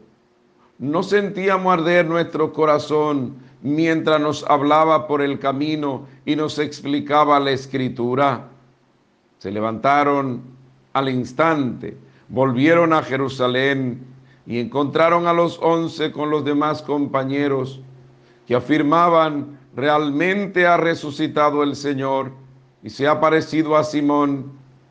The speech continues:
Ellos por su parte contaron lo que les había sucedido en el camino y cómo lo habían reconocido al partir el pan.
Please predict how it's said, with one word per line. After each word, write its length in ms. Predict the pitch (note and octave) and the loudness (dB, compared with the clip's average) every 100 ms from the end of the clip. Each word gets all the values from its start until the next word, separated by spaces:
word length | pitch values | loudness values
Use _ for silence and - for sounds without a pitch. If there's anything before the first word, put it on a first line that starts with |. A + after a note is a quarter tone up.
| _ - | _ -4
Ellos 320 | C#3+ D#3+ F#3 | 0 4 2
por 160 | F#3 E3+ | 2 0
su 220 | E3+ D#3+ | 0 2
parte 420 | E3 D#3+ D3 D#3+ | 4 2 0 -6
contaron 880 | - D3+ C#3+ C#3+ C#3+ C#3 C#3 C3+ B2+ - - - | -2 -2 -2 0 2 2 -2 -4 -8 -14 -20 -12
lo 240 | C3 C#3+ | -4 -4
que 160 | C#3 C3+ | -2 -4
les 240 | C#3 C3+ | -4 -2
había 440 | C#3 C#3 F#3 F#3 E3+ | -4 -2 2 4 4
sucedido 920 | - D3 D3 C#3 C#3+ D3 C#3 C#3 - | 0 -6 -2 0 2 0 0 -2 -2
en 180 | C#3 C#3 | -4 -2
el 220 | C3+ B2 | -4 -4
camino 760 | C3 C3 D3+ G3+ F#3+ D#3+ D3 - _ _ | -2 -2 0 -2 0 -2 -4 -18 _ _
y 120 | B2+ C3 | -6 -2
cómo 300 | D#3+ D#3+ D3+ | 0 2 4
lo 80 | |
habían 440 | C#3 C#3 C#3+ C#3 B2 | 4 4 2 2 -2
reconocido 1000 | C3 C3+ E3 C#3 C3 C#3 C3 B2 B2 A2+ - - | -4 0 0 0 -2 -4 -2 0 -2 -4 -12 -4
al 240 | C#3 C3+ A2+ | 0 0 0
partir 600 | B2+ A2 G#2+ D3 C#3+ B2+ | 0 0 -4 2 2 2
el 240 | B2 A#2+ | 0 -4
pan. 400 | - A#2+ A2 F#2+ | 0 0 0 -6